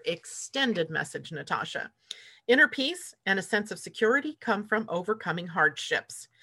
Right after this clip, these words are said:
Without the challenges that life has presented to you, you wouldn't be the person you are today.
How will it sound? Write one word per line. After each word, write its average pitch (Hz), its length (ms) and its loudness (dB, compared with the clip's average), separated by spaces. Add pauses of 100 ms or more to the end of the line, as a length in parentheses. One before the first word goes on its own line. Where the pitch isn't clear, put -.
(260)
Without 202 320 4
the 262 80 4
challenges 220 580 4
that - 160 2
life 180 200 6
has 165 140 -8
presented 226 480 2
to - 120 -10
you, 147 260 -4
you 202 180 -6
wouldn't 262 320 4
be 226 160 2
the 233 100 2
person 233 460 0
you 156 160 -2
are 139 120 2
today. 135 400 -4